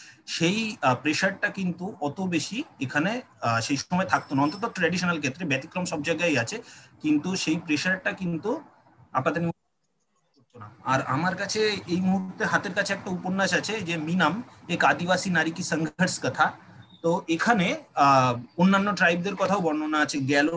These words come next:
ট্রাইব বলে একটা ট্রাইব আছে, আদিদের সম্পর্কে বলা আছে, যেখানে মহিলারা কত বেশি নিপীড়িত এবং অত্যাচারিত তার বর্ণনা দেওয়া আছে। সেই তুলনায় কিন্তু আপাতানিরা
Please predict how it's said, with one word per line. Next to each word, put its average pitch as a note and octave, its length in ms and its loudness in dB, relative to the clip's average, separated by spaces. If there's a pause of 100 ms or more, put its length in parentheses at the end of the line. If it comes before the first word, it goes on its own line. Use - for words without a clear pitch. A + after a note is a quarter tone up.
ট্রাইব D#3 280 0
বলে D#3 120 0
একটা C#3+ 200 -4
ট্রাইব C#3+ 300 0
আছে, D3+ 120 -4 (160)
আদিদের E3 400 0 (420)
সম্পর্কে E3 380 0 (100)
বলা D3 160 4 (100)
আছে, C#3+ 140 -4 (100)
যেখানে D#3+ 260 -4
মহিলারা D#3 440 0 (100)
কত E3+ 140 -4 (120)
বেশি E3+ 260 -6
নিপীড়িত E3+ 440 -6 (100)
এবং F3 100 -6 (100)
অত্যাচারিত D#3+ 440 -6 (140)
তার E3 140 4
বর্ণনা D#3 460 0
দেওয়া B2+ 220 0
আছে। A2+ 160 -10 (460)
সেই D3 140 2
তুলনায় F3+ 440 -2
কিন্তু F3+ 200 -2
আপাতানিরা D#3 600 -2